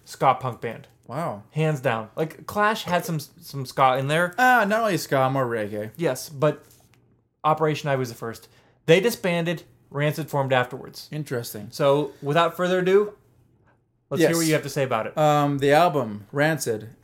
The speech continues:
Speaker 2: and Out Come the Wolves. Um, just a couple of notes. Um, a lot of the songs are very catchy.
Speaker 1: Yes.
Speaker 2: Super catchy.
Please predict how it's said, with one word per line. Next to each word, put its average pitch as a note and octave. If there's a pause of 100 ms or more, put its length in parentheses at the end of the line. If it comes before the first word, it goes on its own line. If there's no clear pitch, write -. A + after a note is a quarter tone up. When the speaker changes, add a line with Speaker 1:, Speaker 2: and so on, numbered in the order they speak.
Speaker 2:
and B2
Out C3+
Come C#3+
the D3
Wolves. A#2+ (560)
Um, C3+
just C#3
a C#3+
couple C#3+
of C3+
notes. F3+ (680)
Um, B2
a C3
lot C#3
of G3
the F3+
songs E3
are C#3
very B2+
catchy. A2+ (180)
Speaker 1:
Yes. C#3
Speaker 2:
Super G#3+
catchy. A#2+